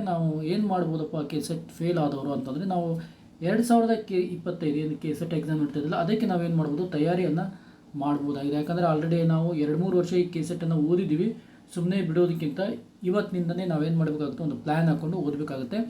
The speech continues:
ಆ, ನಾನು ಕೆ ಸೆಟ್ ಸಲುವಾಗಿನ ಒಂದು Telegram ಗ್ರೂಪನ್ನು ಮಾಡಿದ್ದೀನಿ ಮತ್ತು WhatsApp ಗ್ರೂಪ್ ಇದೆ, ಡಿಸ್ಕ್ರಿಪ್ಷನ್ ಬಾಕ್ಸಲ್ಲಿ ಕೊಟ್ಟಿದ್ದೀನಿ, ಅದನ್ನು ಕ್ಲಿಕ್ ಮಾಡ್ಕೊಂಡು ಜಾಯಿನ್ ಆಗಿ. ನಾನು ಸಹಿತ ಕೆ ಸೆಟ್ಗೆ ಸಂಬಂಧ, ಪೇಪರ್ ಒನ್ಗೆ ಸಂಬಂಧಪಡುವಂಥ ಮತ್ತು ಪೇಪರ್ ಟೂಗೆ ಸಂಬಂಧಪಡುವಂಥ ಮಾಹಿತಿಯನ್ನು ಅಪ್ಡೇಟ್ ಮಾಡ್ತಾ ಇರ್ತೀನಿ ಅಂತ. ಓಕೆ, ಮತ್ತು ನಾವು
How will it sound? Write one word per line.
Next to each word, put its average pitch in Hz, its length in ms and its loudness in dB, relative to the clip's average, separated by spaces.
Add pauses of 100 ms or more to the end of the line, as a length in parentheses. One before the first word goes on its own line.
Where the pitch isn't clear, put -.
(480)
ಆ, 175 120 -2
ನಾನು 185 260 2
ಕೆ 180 120 4
ಸೆಟ್ 233 180 2
ಸಲುವಾಗಿನ 196 380 -2
ಒಂದು 175 220 0 (400)
Telegram 180 380 2
ಗ್ರೂಪನ್ನು 180 360 0
ಮಾಡಿದ್ದೀನಿ 160 300 0
ಮತ್ತು 160 220 -2
WhatsApp 160 300 -4
ಗ್ರೂಪ್ 160 220 -4
ಇದೆ, 180 340 0
ಡಿಸ್ಕ್ರಿಪ್ಷನ್ 180 440 -4
ಬಾಕ್ಸಲ್ಲಿ 160 320 0
ಕೊಟ್ಟಿದ್ದೀನಿ, 156 360 0 (360)
ಅದನ್ನು 151 220 0
ಕ್ಲಿಕ್ 175 220 -4
ಮಾಡ್ಕೊಂಡು 165 320 0
ಜಾಯಿನ್ 151 200 4
ಆಗಿ. 165 220 2 (440)
ನಾನು 180 240 0
ಸಹಿತ 185 240 -2 (600)
ಕೆ 180 120 0
ಸೆಟ್ಗೆ 175 340 -2
ಸಂಬಂಧ, 165 340 2
ಪೇಪರ್ 170 280 0
ಒನ್ಗೆ 170 200 0
ಸಂಬಂಧಪಡುವಂಥ 165 600 -2
ಮತ್ತು 165 200 -4
ಪೇಪರ್ 156 260 -4
ಟೂಗೆ 170 240 0
ಸಂಬಂಧಪಡುವಂಥ 147 500 -4
ಮಾಹಿತಿಯನ್ನು 151 460 -2
ಅಪ್ಡೇಟ್ 156 280 -6
ಮಾಡ್ತಾ 143 280 -2
ಇರ್ತೀನಿ 123 280 -6
ಅಂತ. - 160 -14 (460)
ಓಕೆ, 220 280 2
ಮತ್ತು 175 180 -4
ನಾವು 165 200 4